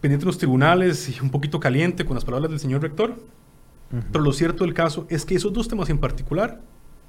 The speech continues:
Speaker 1: no tienen nada que ver ni están cubiertos por la autonomía universitaria, que en su momento se pensó, y con esto hago la síntesis para ir cerrando, que en su momento se pensó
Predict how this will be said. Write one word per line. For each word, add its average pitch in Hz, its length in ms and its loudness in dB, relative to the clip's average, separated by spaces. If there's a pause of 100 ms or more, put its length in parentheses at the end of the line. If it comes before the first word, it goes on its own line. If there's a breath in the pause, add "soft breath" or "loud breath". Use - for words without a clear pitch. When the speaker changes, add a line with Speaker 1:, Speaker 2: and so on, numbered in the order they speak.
(460)
Speaker 1:
no 151 200 -2
tienen 147 320 0
nada 247 280 0
que 151 120 -2
ver 233 240 -2 (360 loud breath)
ni 147 120 4
están 156 200 -2
cubiertos 151 220 -2
por - 100 0
la 135 40 2
autonomía 120 420 -4
universitaria, 120 640 -4 (340 loud breath)
que 165 120 4
en 156 80 4
su 151 120 -2
momento 175 460 2
se - 140 0
pensó, 147 680 -2 (200)
y 127 80 -8
con 117 180 -6
esto 147 400 -2 (220)
hago 120 140 -6
la 127 100 -4
síntesis 135 400 -4
para 123 160 -8
ir 135 60 -4
cerrando, 147 360 -2
que 113 60 -6
en - 40 -8
su 117 40 -6
momento 123 240 -6
se 151 100 -6
pensó 143 460 -4